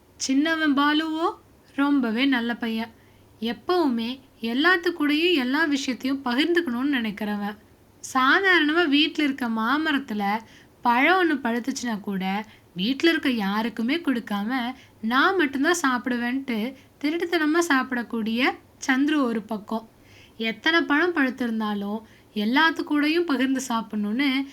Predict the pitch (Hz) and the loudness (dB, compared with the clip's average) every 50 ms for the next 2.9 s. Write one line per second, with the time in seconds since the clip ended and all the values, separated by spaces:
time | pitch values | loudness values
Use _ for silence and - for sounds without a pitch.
0 | - - _ - 247 240 240 233 247 214 - 247 254 285 330 339 349 349 339 320 | -14 -20 _ -8 -6 -6 -4 -4 -6 -6 -4 -2 -2 0 0 2 2 2 2 2
1 | 294 285 269 254 220 247 233 208 202 202 - 277 294 277 262 269 269 247 285 311 | 2 2 2 0 0 -2 -2 -2 -4 -4 -4 -2 0 0 0 0 0 0 -2 -4
2 | 311 311 - 262 254 262 - - - 247 - - 208 196 - 220 196 254 | -4 -2 -2 -2 -2 -4 -6 -8 -10 -6 -4 -4 -6 -4 -6 -6 -4 -4